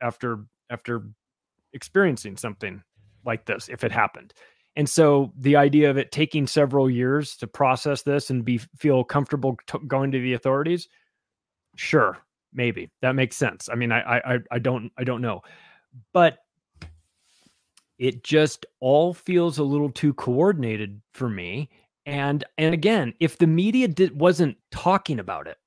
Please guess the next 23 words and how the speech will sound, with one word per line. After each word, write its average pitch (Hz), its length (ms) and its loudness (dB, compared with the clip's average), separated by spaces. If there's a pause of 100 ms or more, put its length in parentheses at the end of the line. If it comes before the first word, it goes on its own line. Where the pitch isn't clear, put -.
(360)
if 160 160 -2
it 196 60 2
was, 190 180 4
like, 190 200 6
a 156 100 2
story 170 580 6
in 151 80 2
a 143 60 0
news-, 139 280 0
one 156 380 0
newspaper 117 600 0
and 113 100 -4
they 120 60 -2
talked 120 260 0
about 110 200 -4
it, - 20 -4
I'd 107 100 -8
be 104 80 -12
like, 101 180 -8
"Whoa, - 240 -4
this 110 160 -10
is 98 120 -14
crazy. - 420 -4